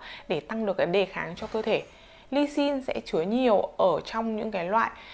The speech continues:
ừm, như là cá hoặc là ở trong những cái loại họ đậu. Đó,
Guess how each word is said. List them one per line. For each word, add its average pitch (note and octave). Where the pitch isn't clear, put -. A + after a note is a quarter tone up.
ừm, E3+
như G#3+
là F#3
cá D#3+
hoặc G3+
là F3
ở -
trong A3+
những A3+
cái F#3+
loại A3+
họ -
đậu. F#3
Đó, E3+